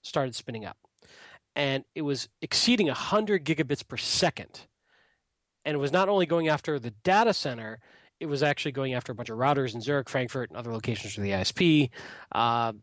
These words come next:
it, it had brought down the data center for Proton Mail. The I S P impacted hundreds of companies. And what's interesting in this, and, and part of this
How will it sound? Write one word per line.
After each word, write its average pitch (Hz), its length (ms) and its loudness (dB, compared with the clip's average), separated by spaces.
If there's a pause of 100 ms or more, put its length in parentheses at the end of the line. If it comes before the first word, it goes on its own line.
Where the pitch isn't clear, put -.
(140)
it, 147 240 2
it 143 80 0
had 123 140 2
brought 151 320 4
down 143 460 2 (180)
the 120 80 -8
data 160 420 4
center 160 240 -2
for 135 440 -6
Proton 139 380 -4
Mail. 113 300 -6 (340)
The 127 120 4
I 160 160 6
S 143 100 0
P 131 300 -2
impacted 120 420 -8
hundreds 196 560 2
of 127 120 -6
companies. - 580 -4 (720)
And 135 300 0 (580)
what's 143 220 -4
interesting 180 600 0
in 120 200 -6
this, 110 240 -4
and, 135 120 -4
and 170 180 -6
part 254 220 6
of 175 100 2
this 147 300 2